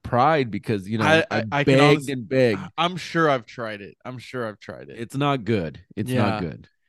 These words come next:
Speaker 2: Oh my God, dude. So Fruity Pebbles, man. I mess with Fruity Pebbles. I do not like chocolate cereal. My dad, though, loves chocolate cereal. He buys, like, the,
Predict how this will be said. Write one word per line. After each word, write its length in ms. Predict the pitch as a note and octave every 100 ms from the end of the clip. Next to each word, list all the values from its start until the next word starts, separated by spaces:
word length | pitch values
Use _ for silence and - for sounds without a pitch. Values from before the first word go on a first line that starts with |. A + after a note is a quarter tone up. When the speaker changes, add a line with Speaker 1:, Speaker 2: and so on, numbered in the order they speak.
| _ _ _
Speaker 2:
Oh 260 | C3+ C3 B2
my 200 | G#2+ G2+
God, 600 | G2+ A2 G#2 G2+ G2 F#2
dude. 300 | G2+ G2 F#2+
So 180 | - C3
Fruity 320 | - G3+ G3
Pebbles, 460 | - C#3 A#2 G#2+ A2
man. 360 | A2 G#2+ G2+ F#2+
I 120 | A#2
mess 380 | B2 B2 C#3+ C3+
with 120 | C#3+
Fruity 200 | - C#3
Pebbles. 460 | C3 C3 B2+ B2+ A2
I 140 | A2+ B2
do 180 | A#2+ C3
not 240 | C#3 C#3
like 160 | C3+ C3
chocolate 420 | C3+ C3 C#3 -
cereal. 640 | - C3+ C3 C3 C3 B2+ _ _ _ -
My 200 | B2+ C3
dad, 580 | A2 C#3 C#3 D#3+ F3
though, 380 | F#3 G3+ G#3+ G3+ _
loves 360 | A#2+ C3+ C3+ A2
chocolate 400 | - A2+ A2+ -
cereal. 360 | - A2 G#2+ G#2+
He 160 | C3
buys, 420 | C3 C3+ C#3+ C#3
like, 200 | C3+ B2 -
the, 340 | A#2+ A2 G#2+